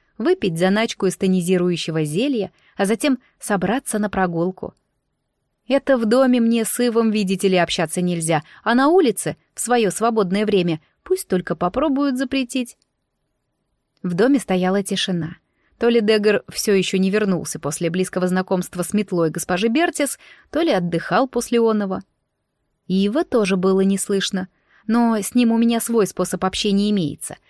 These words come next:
поэтому точно не потеряемся и найдём возможность перекинуться словечком. Я так думала, пока не вошла в свою гостиную и не отметила лишнюю деталь интерьера,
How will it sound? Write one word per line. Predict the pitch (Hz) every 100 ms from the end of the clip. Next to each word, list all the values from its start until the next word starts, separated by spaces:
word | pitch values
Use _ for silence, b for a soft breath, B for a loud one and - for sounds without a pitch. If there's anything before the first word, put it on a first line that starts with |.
| b _
поэтому | 214 233 247 240
точно | - 330 359 -
не | 196 185
потеряемся | 190 196 214 220 190 175
и |
найдём | 180 196 220 240
возможность | 208 196 208 196 196 -
перекинуться | 190 196 196 180 190
словечком. | - 208 190 - - - - _ _ _ _ _ _ _ _ _ _ _ _ _
Я | 190 190
так | 175
думала, | 170 208 247 185
пока | 180 190
не | 190
вошла | 180 - 202
в |
свою | - 190 190
гостиную | 208 - 190 180 175
и | 180
не | 185
отметила | 175 - 226 294 302
лишнюю | 302 277 - 277 277
деталь | 262 233 247
интерьера, | 240 233 196 151 -